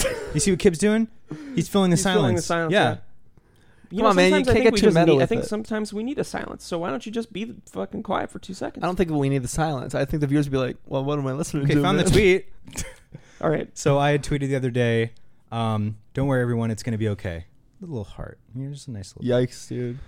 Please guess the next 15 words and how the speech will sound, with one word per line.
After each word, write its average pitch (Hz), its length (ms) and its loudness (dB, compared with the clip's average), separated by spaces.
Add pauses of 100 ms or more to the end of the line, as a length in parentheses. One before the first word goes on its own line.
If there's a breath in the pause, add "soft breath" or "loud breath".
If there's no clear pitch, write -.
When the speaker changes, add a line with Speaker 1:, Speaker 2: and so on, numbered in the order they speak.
(160)
Speaker 1:
<laughs> - 720 2
That's - 200 6
what 220 60 6
we're 208 40 8
talking 208 320 8
about 208 140 6
is 180 100 2
my 160 200 4
tweet. 196 360 2 (240)
Speaker 3:
<laughs> 294 240 -8
Speaker 1:
And 151 160 2
this - 320 2
guy 143 460 2 (280 soft breath)
responded 139 600 -2
saying, 131 360 -2